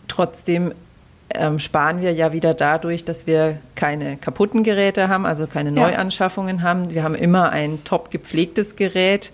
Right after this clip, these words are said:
Speaker 1: äh, wahrscheinlich auch ein sehr viel besseres Gerät, weil die natürlich kein Billiggerät anschaffen können.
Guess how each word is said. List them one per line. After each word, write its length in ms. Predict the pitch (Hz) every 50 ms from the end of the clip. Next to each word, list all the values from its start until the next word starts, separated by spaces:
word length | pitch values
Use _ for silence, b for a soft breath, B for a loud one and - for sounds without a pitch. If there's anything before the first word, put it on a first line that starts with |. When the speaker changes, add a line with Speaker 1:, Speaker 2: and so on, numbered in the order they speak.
| B B B B B B B B - -
Speaker 1:
äh, 180 | - - 160 156 -
wahrscheinlich 640 | 147 151 165 165 160 - 151 147 170 190 185 - -
auch 140 | - 160 160
ein 160 | - 139 156
sehr 200 | - 165 151 151
viel 220 | - - 156 143
besseres 680 | 139 - - 165 190 - 233 214 160 156 156 - - -
Gerät, 560 | - 156 - 156 147 147 175 - - - - B B B B B B B B B -
weil 440 | - 147 156 151 151 151 143 147 147
die 260 | 151 165 156 156 151
natürlich 500 | 156 156 151 151 - 160 147 156 156 -
kein 220 | - 180 143 147 143
Billiggerät 600 | 190 185 190 180 - - 151 139 143 139 143 -
anschaffen 540 | - - 151 147 - 151 151 - - 156
können. 440 | 147 - 160 147 151 156 160 170 170